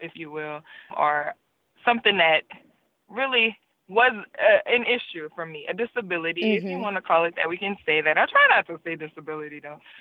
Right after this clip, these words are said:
Speaker 1: But it really led to my success, and I'm grateful to God to have endured it so that I can be able to help many others.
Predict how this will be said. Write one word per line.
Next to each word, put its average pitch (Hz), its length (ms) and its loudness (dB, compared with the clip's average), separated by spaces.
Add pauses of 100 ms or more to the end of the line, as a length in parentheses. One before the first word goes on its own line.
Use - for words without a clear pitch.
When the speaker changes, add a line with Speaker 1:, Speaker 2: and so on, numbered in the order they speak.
(240)
Speaker 1:
But 226 300 6 (140)
it 214 180 0 (160)
really 262 640 0 (100)
led 180 600 0 (100)
to 175 80 -12
my 170 280 -2
success, 156 480 -14 (160)
and 170 220 -6
I'm 170 100 -6
grateful 196 340 -8
to 190 100 -8
God 160 360 0
to 165 60 -4
have 165 240 -4
endured 160 460 -8
it 156 240 -12 (340)
so 175 100 -2
that 156 160 -2
I 151 120 -2
can 151 260 -16
be 160 200 -2
able 156 240 -2
to - 120 -6
help 160 280 0
many 160 380 -8
others. 147 380 -8